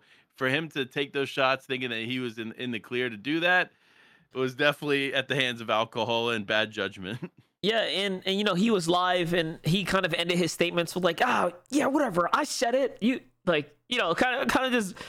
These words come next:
Speaker 2: really poking his chest out, puffing his chest out, and, and playing into the bait, knowing that it was gonna cause up some drama. But I don't think he expected such a negative backlash from the community. And, and I would say it's rightfully warranted. He was,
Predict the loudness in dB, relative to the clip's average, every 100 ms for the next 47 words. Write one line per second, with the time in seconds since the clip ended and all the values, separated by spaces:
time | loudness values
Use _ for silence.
0 | -10 -2 2 2 2 0 2 0 0 0
1 | 0 2 2 0 2 0 2 0 0 0
2 | 0 2 2 2 2 2 2 2 2 2
3 | 2 0 -4 -8 _ -18 -8 0 2 2
4 | -2 -2 -2 0 2 2 2 0 0 0
5 | 2 2 2 2 2 2 2 0 0 0
6 | 0 0 2 2 2 0 -2 -4 -2 -2
7 | 0 2 2 2 -2 -4 -14 -2 0 2
8 | 0 0 -2 0 0 2 0 -2 -2 0
9 | 0 2 0 -2 -2 -2 0 -2 0 0
10 | 2 0 2 0 2 0 0 0 -4 -2
11 | 0 0 0 -2 -8 -20 _ -2 0 2
12 | 2 0 0 2 2 2 0 2 2 2
13 | 2 2 4 2 2 2 2 2 2 2
14 | 0